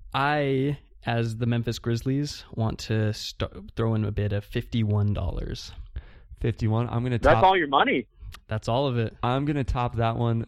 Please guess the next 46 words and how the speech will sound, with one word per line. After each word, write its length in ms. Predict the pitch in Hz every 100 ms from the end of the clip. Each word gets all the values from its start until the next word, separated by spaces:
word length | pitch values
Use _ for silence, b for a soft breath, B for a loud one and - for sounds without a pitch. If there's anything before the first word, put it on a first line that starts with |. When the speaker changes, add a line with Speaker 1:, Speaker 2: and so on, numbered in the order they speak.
| -
Speaker 2:
The 100 | 123
Chicago 480 | 107 123 120 117 113
Bulls, 460 | 110 110 113 107 -
fifty-eight 680 | - - 127 - 113 110 101
dollars. 420 | 98 95 98 104
And 200 | 107 104
as 220 | 110 113 113
a 60 |
Bulls, 320 | 92 107 107 -
as 180 | 110
the 60 | 107
Bulls 220 | 107 104
G 100 | 110
M, 100 | 104
I 60 | 107
have 160 | 117
fifty-nine 600 | - 120 - 107 104 104
dollars 340 | 101 98 98 -
total 300 | - 104 101
to 80 | 104
spend. 440 | - 101 98 98 b b b b b
So 180 | -
I'm 220 | 101 110 117
willing 240 | 117 110
to 80 | 101
throw 380 | - 107 101 98
fifty-eight 540 | - 110 - 107 107
of 80 | 98
those 180 | 101 95
fifty-nine 480 | 104 - 107 101 98
dollars 280 | 98 98
at 80 | 101
one 220 | 98 98
player 220 | 98 101 101
and 100 | 98
then 120 | 95
take 260 | - 104
whatever's 400 | 107 101 101 98
left, 400 | 104 98 101 - - b b b b -
whatever 340 | 107 110 104
flotsam 540 | - 101 101 - 110
is 140 | 104 104
left 220 | 101 -
for 140 | 107
one 240 | 95 98 98
dollar. 420 | 95 92 92 101